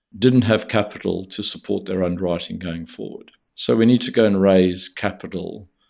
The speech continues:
from third-party investors. Well, I didn't know anything. I hadn't done that either. But I did know how to,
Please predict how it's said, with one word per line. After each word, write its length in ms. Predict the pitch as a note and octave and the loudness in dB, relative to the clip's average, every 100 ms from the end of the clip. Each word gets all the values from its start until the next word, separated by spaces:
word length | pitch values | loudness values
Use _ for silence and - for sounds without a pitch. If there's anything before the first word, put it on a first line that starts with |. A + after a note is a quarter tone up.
| _ _ | _ _
from 400 | - G#2+ F#2 F#2 | 0 2 2 0
third-party 680 | - G#2 E2+ - F#2 E2 | -2 -2 -2 -2 -4 -4
investors. 760 | F2 F2 - - - - - - _ _ _ _ - | -6 -6 -8 -12 -16 -20 -20 -20 _ _ _ _ 2
Well, 320 | B2+ B2+ - | 6 6 6
I 80 | A#2+ | 2
didn't 160 | D#3+ D#3 | 2 4
know 140 | A2 | 6
anything. 580 | F#2+ F#2+ F#2+ F2 F2+ G2 _ _ _ _ _ - | 6 2 0 -6 -8 -14 _ _ _ _ _ -4
I 60 | |
hadn't 220 | B2 C3+ | -2 0
done 160 | F#2 E2 | 0 0
that 160 | F2 G2+ | 0 0
either. 380 | B2 A#2 - - - - - _ _ _ _ | -2 -4 -10 -18 -20 -20 -20 _ _ _ _
But 140 | - A#2 | 4 6
I 80 | A#2 | 6
did 220 | C#3+ D3 | 4 2
know 260 | B2+ A2+ | 4 4
how 240 | A2 A2 G#2+ | 4 4 2
to, 600 | - A2+ G2 F#2+ F#2+ | 2 2 4 2 0